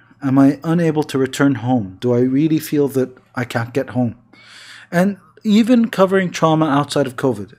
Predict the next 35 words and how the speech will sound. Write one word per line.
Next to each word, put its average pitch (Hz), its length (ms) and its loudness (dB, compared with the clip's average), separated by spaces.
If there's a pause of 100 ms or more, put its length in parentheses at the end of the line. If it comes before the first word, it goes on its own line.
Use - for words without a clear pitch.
there 139 400 0
are 165 260 2
days 156 260 -2
when 135 520 0
you 127 140 -10
feel 139 200 -2
like 113 220 -6
that, 95 200 -16
right? 127 320 -8 (1500)
Am 151 120 2
I 151 100 8
worried 202 240 8
about 180 220 4
everybody 151 400 2
else's 156 320 0
health 120 180 -4
and 113 100 -6
safety? 113 300 -10
Am 117 100 0
I 127 100 2 (140)
getting 139 400 4
a - 80 -8
little 131 220 2
bit, 120 400 -2
I 131 80 -8
wanna, 160 180 2
don't 151 180 4
wanna 139 120 4
say 127 140 -4
paranoid, 139 320 0
but 135 180 -4 (120)
am 139 140 -8
I 127 100 0
getting 127 260 0
concerned 123 580 -2